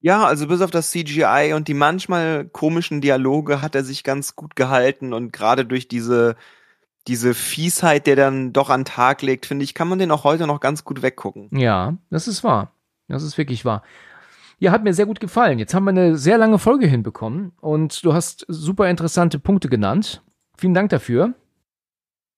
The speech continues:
Speaker 1: Sehr, sehr gerne. Ich le-, ich neige leider immer dazu, diese Folgen mit dir in die Länge zu ziehen, weil ich so viel merkwürdiges Zeug nebenbei noch reinwerfe in den
Speaker 2: Ja.
Speaker 1: Mix.
Speaker 2: <laughs>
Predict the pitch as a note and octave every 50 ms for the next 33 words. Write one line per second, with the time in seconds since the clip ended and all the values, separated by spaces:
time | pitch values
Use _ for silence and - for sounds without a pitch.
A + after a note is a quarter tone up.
0 | _ _ _ _ _ - G2+ G2+ A2 A2+ G#2 G#2+ G#2 G#2 F#2+ G2 F#2+ F2+ F2+ G2
1 | G2 - - G#2+ G#2 G#2 - - - B2 - - B2 A#2+ A#2+ A#2+ C3 C#3 D#3 D#3+
2 | D3+ D#3 D3+ G#2+ - - - _ A#2+ A#2+ B2 B2+ C3 B2+ B2 - B2 C3 C3 B2
3 | A#2 A2+ A2 - - - B2 A#2+ A#2+ A#2+ A#2+ A#2 G#2+ - - - _ _ _ -
4 | A#2+ A2 A#2 A#2 - - B2 A#2+ B2+ A#2+ A#2+ A2+ G#2+ - A#2 A#2 A2+ A#2 A#2 A2
5 | A2+ A#2 A#2+ A#2 A2+ - A2 - - A#2 A2 A2+ A2 A2+ A2 G#2+ A2 - B2 A#2
6 | A2 G#2 - - - - _ _ _ _ - A2+ G#2+ A#2 A2+ A2+ A#2+ B2+ C3 B2+
7 | B2+ - - C3+ B2+ B2 B2 A#2+ - - - C3 B2 B2 - A#2+ A#2 A#2 A#2 A#2
8 | A2 G#2+ G#2+ G#2 - - A2+ A2 A2+ A#2 A#2 G#2+ A2+ A2 A2 A#2+ - - C3+ B2
9 | - C#3+ C#3 - - D3+ D3+ F3 - B2 B2+ - - -